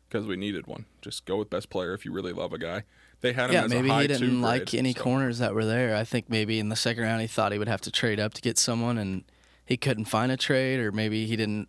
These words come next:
Speaker 2: have the perfect guy to trade up for. So
Speaker 1: Right,
Speaker 2: he ends
Speaker 1: so.
Speaker 2: up getting a safety and a wide receiver. Like,
Speaker 1: Right.
Speaker 2: if, once the Tyreek news came out, I feel like people either thought with the two picks you'd go safety or corner and then a wide receiver,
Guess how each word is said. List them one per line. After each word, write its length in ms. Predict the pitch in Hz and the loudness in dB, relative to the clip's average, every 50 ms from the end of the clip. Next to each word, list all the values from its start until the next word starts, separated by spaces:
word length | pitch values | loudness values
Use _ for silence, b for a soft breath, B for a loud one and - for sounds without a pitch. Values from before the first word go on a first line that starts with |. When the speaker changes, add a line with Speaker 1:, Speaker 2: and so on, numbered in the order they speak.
| _ - | _ -2
Speaker 2:
have 200 | 113 110 104 101 | -2 0 0 -2
the 60 | 107 | -4
perfect 400 | - - 123 123 110 - 110 78 92 | -6 -4 -2 -2 0 0 -2 -2 0
guy 160 | 110 107 104 | 0 0 0
to 80 | 101 101 | 0 -2
trade 260 | - - 113 101 101 | -2 -2 0 0 0
up 140 | 123 - - | -2 -4 -6
for. 260 | - - - - - | -8 -10 -10 -6 -4
So 460 | - - - 123 - - 101 101 104 | -2 0 0 2 2 2 2 0 -2
Speaker 1:
Right, 100 | - 113 | -2 -2
Speaker 2:
he 60 | 120 117 | -2 0
ends 180 | 113 110 - | 0 0 0
Speaker 1:
so. 40 | 131 | -2
Speaker 2:
up 80 | 113 - | 0 0
getting 200 | - 113 - 101 | -2 -2 -2 -2
a 40 | 104 | 0
safety 600 | - - - 117 123 117 - 135 123 120 117 113 | 2 2 2 2 0 0 0 0 2 2 2 2
and 80 | 107 101 | 0 0
a 80 | 98 | 0
wide 220 | 95 107 107 104 98 | 0 0 0 0 0
receiver. 420 | 101 - - 123 101 87 - - - B B B B B B B B B B | -2 0 0 0 0 -2 -6 -12 -16 B B B B B B B B B B
Like, 180 | 123 127 - 123 | 4 4 4 2
Speaker 1:
Right. 100 | - - _ - | -6 -10 _ -4
Speaker 2:
if, 320 | - 139 - - - - - B B B B B B B B B B B B B - | -2 -2 -2 -2 -6 -14 -16 B B B B B B B B B B B B B 4
once 180 | 160 190 - | 4 4 4
the 60 | - 180 | 2 2
Tyreek 340 | - 185 170 156 160 175 | 4 4 4 4 4 2
news 220 | 165 147 135 120 - | 2 2 0 2 2
came 180 | - 131 120 | 2 2 2
out, 160 | 117 120 120 120 | 2 2 2 2
I 60 | 123 | 2
feel 180 | - - 143 | 2 2 2
like 140 | 123 120 117 | 2 2 2
people 340 | - 139 127 - 127 123 120 | 2 2 2 4 2 2 2
either 220 | 123 127 120 113 | 2 2 2 0
thought 360 | 104 - 131 113 107 98 - - _ _ _ _ _ _ - | 0 2 2 2 4 2 0 -4 _ _ _ _ _ _ -2
with 160 | - 131 - | 0 2 2
the 80 | 170 - | 2 2
two 180 | - 165 151 | 4 2 2
picks 380 | - - 143 123 113 - - - | 4 4 2 2 2 0 -2 0
you'd 160 | 123 110 - | 0 0 2
go 140 | 120 107 107 | 2 2 2
safety 680 | - - - - 127 131 123 - - 143 135 135 139 | 4 4 4 4 2 2 0 0 2 2 4 2 2
or 240 | - 117 117 123 131 | 2 2 2 2 2
corner 500 | - - 139 127 113 104 98 104 117 - - _ _ _ - | 0 2 2 2 2 2 0 -2 -2 -4 -8 _ _ _ -2
and 140 | - 117 120 | 0 2 2
then 60 | 117 | 2
a 60 | 107 | 2
wide 200 | 104 113 107 107 | 2 2 2 0
receiver, 460 | 104 101 - - 107 - - - - | 0 0 0 0 0 -2 -4 -10 -16